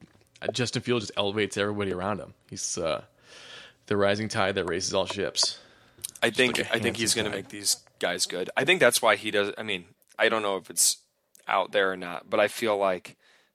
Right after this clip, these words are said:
Speaker 2: the Bears are doing such a bad job of, like,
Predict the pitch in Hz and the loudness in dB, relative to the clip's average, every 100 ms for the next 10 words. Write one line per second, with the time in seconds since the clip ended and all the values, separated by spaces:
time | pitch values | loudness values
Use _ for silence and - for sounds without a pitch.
0 | - 110 107 104 104 107 98 110 104 92 | -8 0 4 4 4 2 0 0 -2 -2
1 | 98 90 92 98 95 90 90 87 95 95 | 0 2 0 0 -2 -2 -4 -8 -8 -8
2 | 90 90 87 82 - | -10 -14 -14 -14 -18